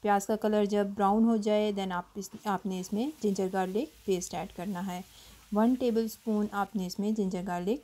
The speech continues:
पेस्ट ऐड कर देना है। चिकन को आपने आधे घंटे के लिए मैरिनेट करके रखना है। जब तक आपका प्याज ब्राउन हो जाता है, आपका चिकन मैरिनेट हो जाएगा। जो चिकन हमने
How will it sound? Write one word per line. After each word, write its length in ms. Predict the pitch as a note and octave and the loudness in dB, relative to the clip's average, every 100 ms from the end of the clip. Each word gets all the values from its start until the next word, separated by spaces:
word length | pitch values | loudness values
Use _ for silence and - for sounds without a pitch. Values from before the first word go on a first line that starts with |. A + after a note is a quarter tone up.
| - | -4
पेस्ट 280 | F#3 F3+ E3+ | -4 -4 -8
ऐड 160 | E3+ | -10
कर 180 | - E3 | -10 -12
देना 260 | F3 E3+ F3 | -10 -10 -10
है। 240 | F3+ G3 - _ - - - - - - _ - - - _ - - - - - - - - - - - _ _ - | -10 -12 -14 _ -20 -20 -20 -20 -20 -20 _ -20 -20 -20 _ -20 -20 -20 -18 -12 -12 -12 -16 -16 -16 -18 _ _ -6
चिकन 280 | B3 C4 C4 | 0 2 4
को 120 | C#4+ | 4
आपने 360 | B3 - A3 A3 G#3+ - _ - - | 4 4 2 2 0 -6 _ -20 -4
आधे 220 | G#3+ G#3+ | 2 4
घंटे 280 | A3+ A3+ G#3 | 4 4 2
के 120 | G3+ G3+ | 0 0
लिए 120 | G3+ | 0
मैरिनेट 380 | G3 F#3+ G3 - | -2 -2 -4 -4
करके 280 | G3 F#3+ | -4 -2
रखना 220 | F#3+ F#3+ G3 | -4 -4 -4
है। 40 | |
जब 160 | G3 F#3+ | -4 -4
तक 140 | G3 | -2
आपका 260 | G3 F#3 G3 | -2 -2 -4
प्याज 340 | F#3+ F#3+ G3+ | -2 0 0
ब्राउन 240 | G#3 F#3+ F#3 | 0 0 -2
हो 80 | F3+ | -4
जाता 340 | F#3 F3 - | -6 -6 -6
है, 60 | F3+ | -6
आपका 220 | F3 F3+ | -4 -8
चिकन 400 | F3 F3 G3 D4 - _ _ _ | -8 -6 -4 -6 -10 _ _ _
मैरिनेट 540 | G#3 F#3+ F3+ E3+ F3 - | -4 -2 -2 -6 -8 -10
हो 80 | E3+ | -10
जाएगा। 400 | E3+ E3 - - A3 _ _ _ _ _ _ _ - - _ - | -8 -8 -10 -10 -12 _ _ _ _ _ _ _ -20 -20 _ -10
जो 460 | G#3+ - A#3+ B3+ B3+ - | -6 2 2 2 -2 -6
चिकन 320 | A#3+ A#3 B3 | -4 0 0
हमने 380 | B3 A3+ G#3+ G#3+ | 2 2 2 2